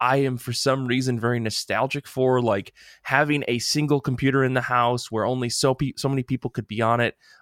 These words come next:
Um, uh, it would take up a phone line in order to,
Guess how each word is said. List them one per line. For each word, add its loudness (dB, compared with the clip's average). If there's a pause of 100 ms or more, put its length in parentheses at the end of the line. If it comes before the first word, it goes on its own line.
Um, -4 (340)
uh, 2 (100)
it -4
would -4
take 0
up -2
a -4
phone 2
line 2
in -4
order -2
to, -4